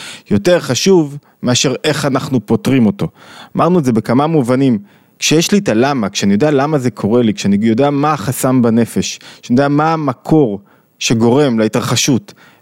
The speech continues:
להתעוררות רגש מסוים, או להתעוררות תופעה גופנית מסוימת,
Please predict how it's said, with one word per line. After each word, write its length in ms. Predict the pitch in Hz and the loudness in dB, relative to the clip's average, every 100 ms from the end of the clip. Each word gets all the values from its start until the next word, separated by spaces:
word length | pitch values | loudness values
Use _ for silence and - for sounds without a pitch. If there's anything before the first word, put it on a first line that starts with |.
| - | 0
להתעוררות 800 | 120 - 131 131 135 147 - - | 0 2 0 2 2 2 -2 -4
רגש 440 | 123 156 135 - | 0 2 0 0
מסוים, 540 | 120 110 120 110 95 87 - - - | -2 -2 0 0 0 -4 -14 -20 -2
או 80 | 117 | 0
להתעוררות 600 | 117 135 123 135 156 - | 2 2 2 2 2 0
תופעה 340 | 139 139 143 | -2 0 0
גופנית 440 | 151 143 143 170 | 0 -2 0 0
מסוימת, 600 | 165 139 - 104 92 90 | 0 -2 0 0 0 -6